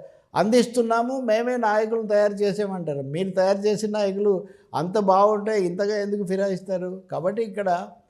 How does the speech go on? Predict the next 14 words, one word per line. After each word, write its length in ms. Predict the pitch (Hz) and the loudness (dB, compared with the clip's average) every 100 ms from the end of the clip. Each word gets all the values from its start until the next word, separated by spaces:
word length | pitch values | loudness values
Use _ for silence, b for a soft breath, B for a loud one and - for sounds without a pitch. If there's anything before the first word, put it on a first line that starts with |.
| _ _ _ - | _ _ _ -10
ఆ 40 | |
పార్టీ 440 | 127 139 170 190 | -4 0 0 0
ఇప్పటికైనా 600 | 240 190 233 220 220 214 | -2 -2 -2 0 -2 -2
తెలంగాణ 600 | 240 202 160 185 208 208 | -2 0 0 0 -2 -2
రాష్ట్ర 400 | 202 196 202 214 | 0 0 0 0
సాధన 400 | 175 190 190 196 | 2 2 2 0
అన్నది 300 | 196 196 208 | -4 -6 -4
ఒక 260 | 226 196 214 | 0 0 2
అడుగు, 420 | 190 196 180 123 143 | 2 2 0 -2 -4
ఒక 200 | 170 196 | -6 -6
ఘట్టం 720 | 151 156 - 262 240 233 185 262 | -2 -2 -2 -4 -4 -6 -8 0
చాలా 160 | 269 | 2
కీలకమైనదే 720 | 262 254 277 269 262 233 214 | 2 2 2 2 0 0 0
కావచ్చు. 500 | 180 165 151 - 113 | -2 0 -2 -4 -12